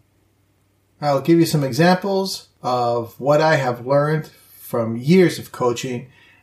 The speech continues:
and how I use these strategies as a commodity broker and operations manager down in Wall Street. And on the way,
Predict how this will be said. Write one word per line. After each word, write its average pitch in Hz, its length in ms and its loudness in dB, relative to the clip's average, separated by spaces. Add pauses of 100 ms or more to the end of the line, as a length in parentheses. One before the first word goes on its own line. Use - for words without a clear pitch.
and 120 160 -4
how 160 240 2
I 139 100 2
use 135 320 -2
these 151 180 -2
strategies 143 920 -2
as 120 160 -6
a 117 40 -16
commodity 127 440 -2
broker 165 720 2 (200)
and 147 280 2
operations 135 680 0
manager 117 680 -4 (140)
down 131 220 -6
in 127 120 -6
Wall 123 240 0
Street. - 360 -10 (600)
And 135 180 -6
on 139 140 2
the 123 80 -2
way, 185 420 0